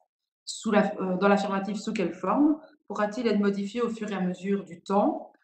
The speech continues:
Comment les acteurs de terrain pourront-ils faire remonter leurs éventuelles remarques sur son contenu, son fonctionnement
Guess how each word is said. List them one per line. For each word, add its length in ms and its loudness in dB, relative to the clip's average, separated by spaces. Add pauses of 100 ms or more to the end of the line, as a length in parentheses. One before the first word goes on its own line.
(200)
Comment 200 2
les 160 2
acteurs 280 -2
de 100 -2
terrain 300 -4
pourront-ils 460 -4
faire 240 -6
remonter 440 4
leurs 220 -2
éventuelles 460 -2
remarques 440 -2
sur 180 -16
son 160 -14
contenu, 440 0
son 200 -4
fonctionnement 720 -6